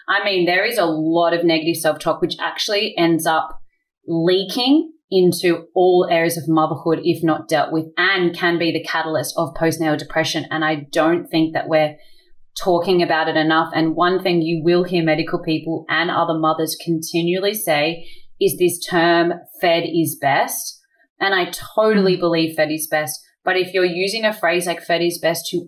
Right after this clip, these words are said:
Speaker 1: undermine a woman's process of grief, you are actually
Speaker 2: Mm.
Speaker 1: doing a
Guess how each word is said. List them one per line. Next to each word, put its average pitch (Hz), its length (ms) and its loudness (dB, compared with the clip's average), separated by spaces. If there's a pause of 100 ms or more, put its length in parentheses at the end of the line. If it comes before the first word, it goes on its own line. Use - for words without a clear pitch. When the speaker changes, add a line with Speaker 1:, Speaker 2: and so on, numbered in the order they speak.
Speaker 1:
undermine 165 880 2
a 156 100 -2
woman's 165 540 0
process 165 760 -4
of 147 220 -6 (140)
grief, 165 420 -4 (640)
you 175 180 2
are - 140 -2
actually 190 380 2
Speaker 2:
Mm. 190 40 2
Speaker 1:
doing 175 240 2
a 139 140 -4